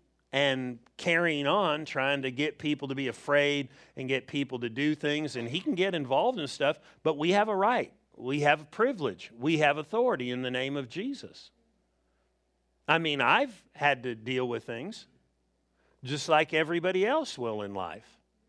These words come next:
And I've had the privilege of helping people too. I mean, I've seen some stuff,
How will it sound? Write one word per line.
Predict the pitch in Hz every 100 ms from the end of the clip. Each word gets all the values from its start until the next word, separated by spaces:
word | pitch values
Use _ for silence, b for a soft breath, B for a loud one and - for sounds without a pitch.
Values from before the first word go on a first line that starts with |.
| _ _ _ _ _ _ _ _ _ _ B B
And | 143
I've | 147 180
had | 160 147
the | 135
privilege | - 147 143 151 143
of | 165
helping | 165 233 - 196 104
people | 127 113 113
too. | - 214 277 80 _ _ _ _ _ _ _ _ _ _ _ _ B B 135
I |
mean, | 147 135
I've | 123 165 226
seen | - 123 113
some | 139 127 117
stuff, | - 127 160 - -